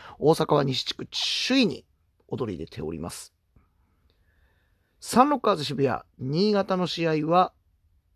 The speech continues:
ゲームワンがサンロッカーズ、ゲームツーが新潟で、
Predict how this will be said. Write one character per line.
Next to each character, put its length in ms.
ゲ 200
ー 40
ム 60
ワ 80
ン 60
が 180
サ 520
ン 40
ロ 60
ッ 20
カ 140
ー 20
ズ、 220
ゲ 140
ー 20
ム 60
ツ 140
ー 20
が 80
新 240
潟 180
で、 220